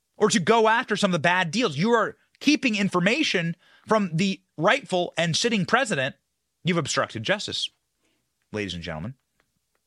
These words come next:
So that's what the Republicans are going to be looking into. And we may or may not have heard that directly from one of the men in, in that photo right there on your screen. All documents received from the Biden's personal office at the Penn Biden Center are requested.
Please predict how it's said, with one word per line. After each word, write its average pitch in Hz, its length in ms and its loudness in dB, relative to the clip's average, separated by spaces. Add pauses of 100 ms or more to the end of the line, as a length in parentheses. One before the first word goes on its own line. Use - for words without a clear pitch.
(540)
So 202 120 0
that's 202 180 2
what 196 100 -2
the 165 60 0
Republicans 135 360 -2
are 110 60 -2
going 117 120 0
to 107 60 -2
be 101 80 -2
looking 101 180 -4
into. 104 320 -6 (640)
And 113 280 -4
we 123 180 -4
may 135 240 -2
or 110 100 -2
may 135 160 -2
not 127 200 0
have 101 200 -8 (200)
heard 127 260 -2
that 107 260 -4
directly 131 380 -2
from 110 200 -8
one 110 120 -2
of 101 40 -4
the 104 60 -4
men 104 180 -4
in, 92 380 -6
in 90 140 -6
that 82 180 -6
photo 95 340 -4
right 85 200 -8
there 82 160 -6
on 82 80 -8
your 82 100 -10
screen. 107 320 -4 (500)
All 247 160 6
documents 233 400 2
received 208 320 2
from 190 200 4
the 185 180 2 (100)
Biden's 202 540 0
personal 196 480 0
office 170 320 0
at 160 60 -10
the 131 40 -10
Penn 147 160 -2
Biden 139 320 0
Center 190 240 2
are 123 160 0
requested. 190 520 -2